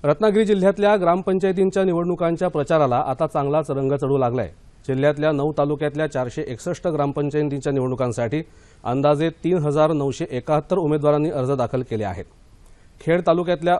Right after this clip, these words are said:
अलसुरे या गावातल्या एका जागेसाठी पोटनिवडणूक होणार आहे. यावर्षी ग्रामपंचायतींच्या सदस्यांची निवड सामंजस्यानं आणि बिनविरोध करण्याकडे ग्रामस्थांचा कल दिसून येतोय. त्यामुळेच तब्बल एकशे तीस ग्रामपंचायतींमध्ये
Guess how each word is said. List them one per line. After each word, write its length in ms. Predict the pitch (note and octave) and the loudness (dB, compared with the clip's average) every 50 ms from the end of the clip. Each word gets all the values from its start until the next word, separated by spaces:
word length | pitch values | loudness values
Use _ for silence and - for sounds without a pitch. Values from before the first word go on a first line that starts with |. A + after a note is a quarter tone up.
| - | 0
अलसुरे 460 | C3 C#3 C#3 C3+ - - E3+ F3+ F3 | -2 -2 -2 -2 -2 -2 0 0 2
या 120 | D#3+ D#3 D3 | 2 2 2
गावातल्या 420 | C#3 C3+ C3+ C#3+ C#3 - D3+ D#3 | 2 2 2 2 2 0 0 -2
एका 140 | C#3+ C3 C#3+ | 0 0 -2
जागेसाठी 540 | B2 B2 A2+ A#2 C#3 B2+ - C#3+ B2+ E3 E3+ | -2 -2 -2 -4 -4 -4 -4 -4 -2 -2 -4
पोटनिवडणूक 640 | E3+ - E3+ E3 E3+ D#3+ D#3+ D#3+ D#3+ D#3 E3+ D#3 | -4 -4 -4 -4 -2 0 0 0 0 0 -2 0
होणार 220 | C#3+ D3 D3 D#3 D#3 | 0 0 2 4 2
आहे. 140 | D3 D#3+ F3+ - - - - - - - - - | 2 2 -2 -6 -14 -20 -20 -20 -20 -20 -12 -2
यावर्षी 420 | C3 C#3 D#3+ E3+ F3 E3 - G3+ G#3 | 2 2 4 4 2 0 0 -4 -2
ग्रामपंचायतींच्या 840 | E3 E3 E3 F3 E3 F#3+ F3 E3+ E3+ F3 D#3+ F3 F#3+ F3 E3 F#3 | 0 2 0 0 0 -2 -2 -2 -2 -2 -2 0 -2 -2 -2 -2
सदस्यांची 540 | D#3+ - D3 D#3+ D#3 - E3+ D#3 D3+ - E3 | -4 -4 -4 -4 -4 -2 -2 -2 -2 -2 -2
निवड 340 | D#3 C#3+ D3 D#3 D3 A#2+ B2 C#3+ - - - - - - - | 0 0 2 4 4 2 2 -2 -8 -16 -20 -20 -18 -8 -2
सामंजस्यानं 680 | C#3 C3+ C#3+ D#3 E3 D#3+ E3 D#3 - - E3+ E3+ F3+ F#3+ - | -2 0 0 0 0 0 -2 -4 -2 -2 -2 0 0 -2 -2
आणि 180 | - D3 D3+ D#3 | -2 -2 -2 -2
बिनविरोध 540 | B2+ A#2+ C3 D#3+ F3 E3+ C#3+ C#3+ D3+ D#3 | -4 -2 -2 0 0 0 0 0 0 0
करण्याकडे 540 | - - D#3+ C#3+ C#3+ D3 C#3+ - C#3+ C#3+ D3+ E3 - - - - - - | 0 0 -2 -2 0 -2 -2 -2 -2 -2 -2 -4 -6 -12 -20 -20 -12 -4
ग्रामस्थांचा 500 | A#2+ B2 C#3 D#3+ - - D#3+ D#3+ D#3+ F3 | -2 0 0 0 -2 -2 -4 -2 -2 -4
कल 220 | D3+ D3 D3+ E3+ | -2 -2 -2 -2
दिसून 240 | D#3+ D3+ - F#3 D#3+ | -2 -2 -2 0 0
येतोय. 220 | C#3+ B2+ - F#2+ D#2+ - - - - - - - - _ - - - | 0 -2 -2 -6 -10 -10 -16 -20 -20 -20 -20 -20 -20 _ -20 -10 -2
त्यामुळेच 420 | - D#3 E3 E3+ F#3 F#3+ G3+ F#3+ G3 - | 2 2 4 4 4 2 2 0 0 -2
तब्बल 240 | D3+ D3 C#3+ E3+ F3 - | -4 0 0 -2 -2 0
एकशे 260 | D#3 C#3+ - - F3+ | -4 -6 -4 -4 -6
तीस 340 | D#3+ - - G#3 G#3+ G#3 F3 | -6 -6 -6 -4 -4 -4 -2
ग्रामपंचायतींमध्ये 1000 | E3 E3 D#3 D#3 D3+ D#3+ D3+ D3 E3 D#3 D3+ D3 D#3 D3 C#3+ C3+ C3+ B2 A#2 | 0 0 0 0 0 0 -2 0 0 -2 0 0 0 0 0 0 0 0 -2